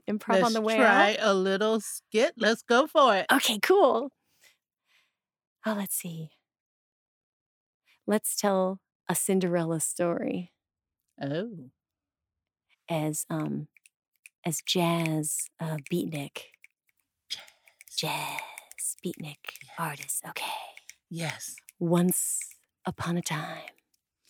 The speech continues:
Speaker 2: In the coffee shop.
Speaker 1: Cinderella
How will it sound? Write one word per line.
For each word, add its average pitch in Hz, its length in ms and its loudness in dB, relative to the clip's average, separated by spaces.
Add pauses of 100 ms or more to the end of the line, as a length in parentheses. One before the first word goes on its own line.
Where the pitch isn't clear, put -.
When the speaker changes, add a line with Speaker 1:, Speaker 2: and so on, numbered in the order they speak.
(240)
Speaker 2:
In 196 240 2
the 165 120 -2
coffee 170 500 -4
shop. - 420 -8 (1120)
Speaker 1:
Cinderella 175 1200 2